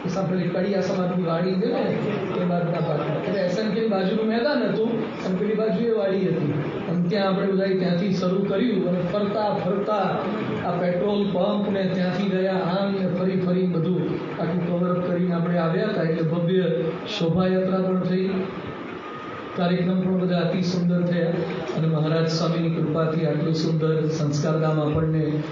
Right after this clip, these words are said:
પ્રાપ્ત થયું છે. એટલે ભવ્યતા અને સાથે સાથે આપ બધા હરિભક્તોના સેવા, ભક્તિ, સમર્પણથી જોત જોતામાં બે હજાર સત્તરમાં કરી એટલે સાત વર્ષ પૂરા થયા ને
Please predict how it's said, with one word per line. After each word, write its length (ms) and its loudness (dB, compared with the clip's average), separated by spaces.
પ્રાપ્ત 340 0
થયું 300 0
છે. 200 0
એટલે 160 2
ભવ્યતા 600 2
અને 180 0
સાથે 340 0
સાથે 420 0
આપ 260 2
બધા 280 2
હરિભક્તોના 840 2
સેવા, 460 2
ભક્તિ, 440 2
સમર્પણથી 1000 2
જોત 300 2
જોતામાં 580 2
બે 200 2
હજાર 260 2
સત્તરમાં 600 2
કરી 240 0
એટલે 200 2
સાત 300 0
વર્ષ 260 0
પૂરા 200 2
થયા 200 2
ને 220 0